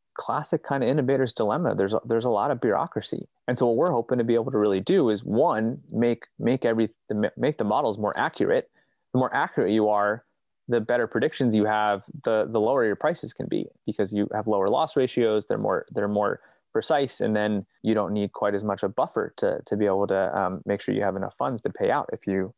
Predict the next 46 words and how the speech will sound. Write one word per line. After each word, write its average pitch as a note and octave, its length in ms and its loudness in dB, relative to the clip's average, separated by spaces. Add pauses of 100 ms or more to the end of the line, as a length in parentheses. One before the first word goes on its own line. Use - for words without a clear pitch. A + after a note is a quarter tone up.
(120)
were F#2+ 120 -4
wrong A2 320 -2
or F2 80 -8
if - 100 -14
it - 40 -4
was - 120 -6
a - 60 -10
bad - 220 -4
year. D3+ 200 -8 (260)
Uh, A2+ 160 -2
and C3 200 2
then B2 360 0 (120)
the A#2+ 120 0
second D#3+ 360 0
is G#2+ 160 2
just - 260 -2 (200)
to C3+ 100 0
make, C3+ 300 0 (360)
to B2+ 80 -2
make D3 200 0
the - 80 2
industry B2 440 0 (220)
work B2 280 -2
more B2+ 160 0
effectively - 800 -4
and A2 140 -4
fluidly, - 560 0 (480)
cutting B2 280 0
out A#2+ 260 -2 (180)
the A2+ 100 -2
fat, A#2 300 -4 (160)
uh, F#2+ 300 0
essentially, A#2 420 0
or, G#2 180 2
or, G#2 540 0
um, F#2+ 420 -2 (340)
and, A2 160 -2
and G#2+ 100 -2
being B2 120 2
able A#2 140 2
to G#2 160 0 (420)
p-, - 80 -10 (320)
place D#3+ 500 0
this - 260 -2
risk G#2+ 420 0 (240)
where A2 560 0